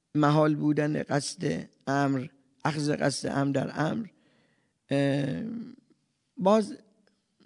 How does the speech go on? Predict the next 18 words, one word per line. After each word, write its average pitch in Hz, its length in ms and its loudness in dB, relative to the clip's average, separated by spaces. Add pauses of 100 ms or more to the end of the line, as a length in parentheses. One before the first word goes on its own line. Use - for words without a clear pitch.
(180)
اینها 214 280 -2
در 170 280 -2
واقع 196 560 -2 (480)
قبلاً 165 300 0
هم 175 100 -2
عرض 170 180 -2
کردیم، 160 580 -4 (160)
این 175 160 -6
اشکالها 160 680 -4 (540)
محورش 165 1040 -2
یکیه، 147 360 -4
جانش 175 460 -2
یکیه، 190 440 -4
جوابها 170 920 2
هم 196 140 -6 (480)
در 156 220 4
واقع، 156 600 0 (540)
اه، 151 80 0